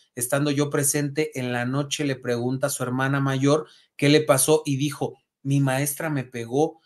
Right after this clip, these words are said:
siendo fin de semana", mi hija súper tranquila, pero en esta ocasión, eh, dijo eso.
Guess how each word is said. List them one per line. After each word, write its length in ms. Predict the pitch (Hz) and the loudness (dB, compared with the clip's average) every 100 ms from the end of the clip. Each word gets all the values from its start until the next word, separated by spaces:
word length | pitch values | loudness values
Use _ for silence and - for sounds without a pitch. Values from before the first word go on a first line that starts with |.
| _ - | _ -2
siendo 480 | - 147 147 156 | 0 2 2 2
fin 260 | 147 147 143 | 0 -2 -2
de 100 | 139 | -2
semana", 500 | 139 135 147 156 151 | -4 -4 -2 -4 -4
mi 140 | 127 139 | -4 -6
hija 140 | 143 | -4
súper 360 | 151 139 127 120 | -8 -8 -8 -6
tranquila, 640 | 120 117 120 151 147 147 - _ _ _ | -6 -6 -4 4 6 6 0 _ _ _
pero 220 | 135 127 | -2 0
en 100 | 131 | 2
esta 220 | 139 - | 2 2
ocasión, 640 | 160 160 139 156 156 170 175 | 2 2 0 2 2 0 -4
eh, 320 | 131 117 110 | -4 -4 -4
dijo 320 | 117 113 135 | -8 -4 0
eso. 340 | 147 151 147 | 0 0 -4